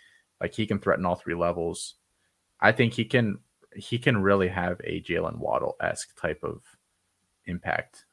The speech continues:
on an offense. I don't think he's that, that level of prospect, and I don't think he's quite that level of player, but I think that's kind of the type of impact that he could have on an offense. Like, he's just, um, what's it called in basketball where, um, like, the gravity, like, a player's gravity is what they call it,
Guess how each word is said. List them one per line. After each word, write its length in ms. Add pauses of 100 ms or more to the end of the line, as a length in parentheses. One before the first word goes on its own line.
on 140
an 80
offense. 380
I 100
don't 160
think 140
he's 160
that, 260 (240)
that 200
level 260
of 80
prospect, 680
and 120
I 160 (200)
don't 220
think 140
he's 120
quite 200
that 60
level 180
of 60
player, 160
but 80
I 40
think 120
that's 140
kind 280
of 80
the 80
type 300
of 200 (120)
impact 420
that 100
he 80
could 160
have 220
on 80
an 60 (100)
offense. 440 (680)
Like, 160
he's 160
just, 260
um, 340 (360)
what's 140
it 20
called 140
in 80
basketball 840
where, 380
um, 560
like, 160
the 80
gravity, 720
like, 140
a 40
player's 280
gravity 440
is 120
what 80
they 80
call 320
it, 80